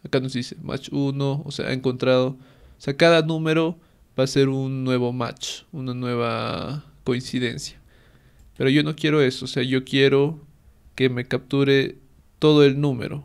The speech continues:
o sea, hasta que no sea número, ¿no? ¿Qué quiere decir eso? Que yo quisiera que me capture uno, dos, tres, cuatro, cinco, seis, siete, ocho, todo esto,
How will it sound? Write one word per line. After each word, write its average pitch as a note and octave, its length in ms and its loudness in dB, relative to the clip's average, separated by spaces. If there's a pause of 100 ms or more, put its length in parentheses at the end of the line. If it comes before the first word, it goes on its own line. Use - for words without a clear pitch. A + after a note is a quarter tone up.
(600)
o - 80 -10
sea, C3 420 -2
hasta C#3 320 -4
que B2 280 0
no C#3 140 -2
sea C#3 180 0
número, C3+ 460 -4
¿no? C3+ 220 -12 (600)
¿Qué C#3 120 -6
quiere C3+ 220 2
decir C3+ 240 0
eso? - 240 -8
Que C3 180 -2
yo C#3 220 -2
quisiera C#3 520 -2
que C#3 100 -6
me A#2 120 -8
capture C3+ 460 0
uno, B2 240 -4
dos, B2+ 100 -2
tres, - 160 -12
cuatro, C3 220 -6
cinco, C3 180 -10
seis, - 200 -10
siete, C3+ 240 -4
ocho, C#3+ 540 2 (600)
todo B2+ 340 4
esto, D3 800 2